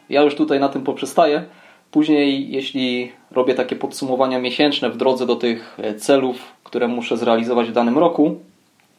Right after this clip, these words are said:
to po prostu wiem, na jakim jestem etapie po takim podsumowaniu. Jeśli chcę iść do przodu, no to po prostu sobie planuję miesiąc w kalendarzu Google.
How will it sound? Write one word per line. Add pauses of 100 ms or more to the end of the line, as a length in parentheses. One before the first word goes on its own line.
(720)
to
po
prostu
wiem,
na
jakim
jestem
etapie
po
takim
podsumowaniu. (720)
Jeśli
chcę
iść
do
przodu, (180)
no
to
po
prostu
sobie
planuję
miesiąc
w (560)
kalendarzu
Google.